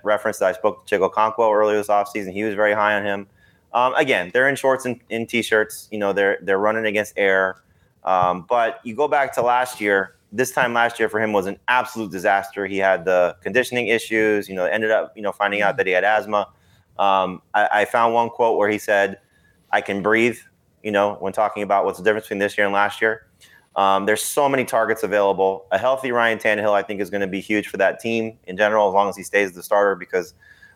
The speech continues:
uh, Malik Willis was a, was a disaster last year, as we saw from a passing standpoint, really from a quarterback standpoint. So maybe Will, Will Levis, if he's a little bit better as a passer, that will help Burks. But,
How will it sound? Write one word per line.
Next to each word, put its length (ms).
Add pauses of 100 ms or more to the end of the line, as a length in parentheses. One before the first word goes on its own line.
(120)
uh, 160
Malik 280
Willis 280
was 200
a, 240
was 120
a 60
disaster 460
last 260
year, 80
as 80
we 80
saw 220
from 120
a 60
passing 320
standpoint, 400
really 160
from 140
a 20
quarterback 380
standpoint. 420 (480)
So 180
maybe 220
Will, 320
Will 160
Levis, 400
if 140
he's 340
a 60
little 180
bit 160
better 220
as 100
a 40
passer, 380
that 160
will 100
help 200
Burks. 240
But, 320